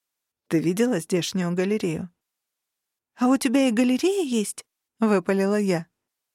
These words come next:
Он улыбнулся. По-настоящему. Верховный правитель двора весны улыбнулся невежественной человеческой девчонке. "Когда я унаследовал это место,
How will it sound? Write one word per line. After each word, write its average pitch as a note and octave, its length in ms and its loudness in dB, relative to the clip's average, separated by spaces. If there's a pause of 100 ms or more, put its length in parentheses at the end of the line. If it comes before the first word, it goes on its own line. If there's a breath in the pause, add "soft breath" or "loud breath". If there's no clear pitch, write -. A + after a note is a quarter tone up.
(440)
Он A#3+ 200 2
улыбнулся. G3+ 800 -2 (500)
По-настоящему. G#3+ 1000 -2 (680)
Верховный F#3 640 0
правитель F#3 580 -2
двора F3+ 340 -2
весны F#3+ 460 -4 (320)
улыбнулся G#3 680 0
невежественной G3 800 -2
человеческой F#3 720 -2
девчонке. F3 640 -6 (720)
"Когда D#3+ 320 0
я D#3+ 340 -4
унаследовал E3+ 800 -2
это E3 240 -6
место, G3 480 -8